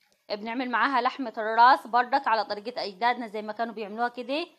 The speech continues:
أنا النهاردة هعملها لكم إن شاء الله بإذن الله على لحمة راس وع-، وبتجلية كده.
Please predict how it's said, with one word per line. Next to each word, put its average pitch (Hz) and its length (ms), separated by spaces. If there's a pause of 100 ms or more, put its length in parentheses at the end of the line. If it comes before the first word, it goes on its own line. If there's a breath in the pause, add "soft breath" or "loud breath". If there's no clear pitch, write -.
(320 soft breath)
أنا 220 80
النهاردة 240 360
هعملها 214 340
لكم 233 180
إن 220 60
شاء 220 180
الله 208 120
بإذن 202 260
الله 214 140
على 208 180
لحمة 214 320
راس 240 240
وع-، 190 320
وبتجلية 214 600
كده. 285 380